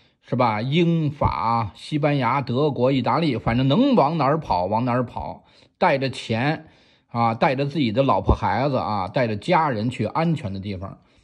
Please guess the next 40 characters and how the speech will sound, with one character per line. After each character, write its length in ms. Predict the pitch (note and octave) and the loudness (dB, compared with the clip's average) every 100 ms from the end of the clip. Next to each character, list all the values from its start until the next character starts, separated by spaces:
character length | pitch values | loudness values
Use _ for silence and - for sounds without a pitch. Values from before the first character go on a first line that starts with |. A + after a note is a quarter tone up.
| _ _ - | _ _ -20
所 220 | - D3+ | -4 2
以 120 | E3+ C3+ | 4 4
这 160 | F#3+ | 2
里 120 | A#2+ | 2
边 160 | A2+ D3 | 2 4
儿， 240 | D3 C#3+ | 4 2
是 140 | C#3 D#3+ | 0 2
吧？ 280 | C3+ G#2+ G#2 | 4 2 -4
你 120 | A2 | -2
这 120 | C3 | 0
大 240 | D3 E3 C#3 | 2 2 2
量 260 | D#3+ C3+ | 0 0
的 80 | A#2+ | -2
这 120 | A#2+ | -2
个 80 | A#2+ | -2
资 280 | A#2 F3 E3 | -4 -2 -2
金 280 | C#3+ E3+ D#3 | 0 0 2
外 220 | D#3+ A#2 | 2 0
逃， 480 | G2+ G#2+ A#2 A2+ - - - _ _ | -2 -2 0 -2 -4 -20 -20 _ _
然 160 | A2+ B2+ | -4 0
后 180 | C#3 B2+ | 0 2
这 160 | B2+ | 0
个 420 | A2+ A#2 A2 A2+ | 0 0 0 -2
科 360 | A2 - E3+ E3+ | -2 0 6 6
技 300 | D3 E3+ A#2+ | 4 0 0
精 320 | G#2+ C#3+ C3 | 2 0 2
英 260 | B2+ C3 B2 | 2 2 2
啊， 340 | A#2 G#2+ G#2 - - _ _ - | 2 0 -2 -8 -20 _ _ -8
这 140 | A#2+ | -2
个 100 | A#2+ | -2
商 320 | A#2 - F#3+ | -2 0 0
贸 320 | F#3 G3 B2+ | 4 2 2
精 300 | A#2 C#3+ C#3 | -2 -2 0
英 280 | C3+ C3 C3 | 2 2 2
啊， 360 | A#2 A2+ G#2+ G#2+ - - - | 0 0 -2 -6 -14 -20 -2
知 280 | G#3 G3+ F#3 | 2 4 2
识 220 | - A#2+ | 2 0
精 280 | C#3+ C#3 C#3 | 2 0 2
英 280 | C3+ C3+ | 2 0
啊， 320 | B2 A2+ A2 | 0 -2 -4